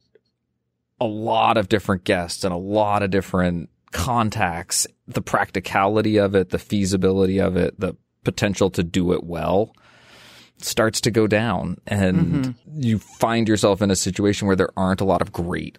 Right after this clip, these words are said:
Speaker 1: options, and that's what's so difficult. The one other thought I had when I read the final question in this question, which was, "What should I do?"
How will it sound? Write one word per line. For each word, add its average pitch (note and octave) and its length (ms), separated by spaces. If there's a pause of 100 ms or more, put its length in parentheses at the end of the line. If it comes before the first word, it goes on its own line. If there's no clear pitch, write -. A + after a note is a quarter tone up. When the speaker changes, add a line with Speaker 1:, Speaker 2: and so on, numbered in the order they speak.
Speaker 1:
options, - 520
and F#2 140
that's F#2+ 180
what's G2+ 180
so F2+ 140
difficult. E2 600 (260)
The F#2 540 (1080)
one A2 360
other E3+ 200
thought F2 260
I E2 280 (220)
had D#2+ 500
when F#2+ 180
I F#2 80
read F2+ 240
the E2+ 60
final G2+ 440
question F2 760
in F#2+ 200
this E2 160
question, - 540
which F2 280
was, E2 540
"What G#2 180
should G2 160
I F2 80
do?" F2 480